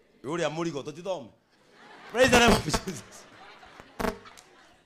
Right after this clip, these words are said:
I will praise the Lord at all times. I will constantly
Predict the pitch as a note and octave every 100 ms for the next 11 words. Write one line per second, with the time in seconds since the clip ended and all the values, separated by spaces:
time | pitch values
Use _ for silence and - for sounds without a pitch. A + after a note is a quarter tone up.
0 | _ _ _ _ _ _ _ _ _ -
1 | D4 F4+ F4+ F4 - - G4 G4 D4+ C4
2 | C4+ E4+ F#3 D3 F3+ - _ _ _ _
3 | _ D4+ D4+ G#3+ D#4+ F4 F4 - B3+ B3
4 | E3+ C3+ - - - _ _ _ _ -
5 | E4 E4 E4 E4 D#4+ - F#4 G4 E4 -
6 | A#3 - F#3+ G#3 C#4+